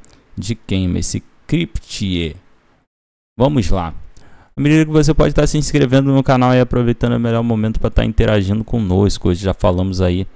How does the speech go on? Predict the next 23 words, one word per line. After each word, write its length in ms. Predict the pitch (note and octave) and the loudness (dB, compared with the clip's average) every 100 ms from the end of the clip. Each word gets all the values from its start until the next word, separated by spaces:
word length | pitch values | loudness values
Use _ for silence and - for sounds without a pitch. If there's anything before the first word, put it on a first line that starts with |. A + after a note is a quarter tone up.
| - - | -20 -18
do 200 | - G2 | -2 -2
Volt 480 | F#2+ G2 G#2 G#2+ - | -2 -2 -2 -2 -8
que 160 | - G2+ | -8 -4
realizou 560 | F#2+ F#2+ F#2 F2 F#2 | -2 -2 -2 -2 -2
a 40 | F#2 | -2
sua 220 | - F#2 | -2 -4
queima 320 | - G2 F#2+ | -4 -6 -4
massiva 680 | F#2+ F#2 - B2 C3 A#2+ B2 - - - - - | -2 -2 -2 -4 -4 -4 -8 -10 -20 -20 -20 -8
e 80 | G#2 | -4
agora 340 | F#2 F#2 F#2 | 0 0 0
vamos 240 | F#2 F#2+ | -2 -4
falar 420 | - G#2 F#2 F#2 G#2 | -4 -2 -2 -4 -6
disso 460 | G2+ F#2+ - A2+ | -6 -6 -6 -6
novamente. 800 | G2 F#2+ G2 A2 G#2 A2 A2 - | -4 -2 -2 -2 0 -2 -4 -6
Temos 300 | - F2+ F2+ | -6 -4 -4
que 80 | - | -6
falar 360 | - F2+ F2+ G2 | -4 -2 -2 -4
do 100 | F#2 | -6
vídeo 360 | F2 F#2+ F#2+ | -8 -2 2
aí 80 | F#2+ | 0
do 140 | G2 | 0
objetivo, 840 | F#2+ F#2 F#2+ G#2 - - A2+ G#2+ F#2+ | -4 -4 -2 -2 -2 -2 0 0 0
né? 220 | F#2+ G2+ | -2 -4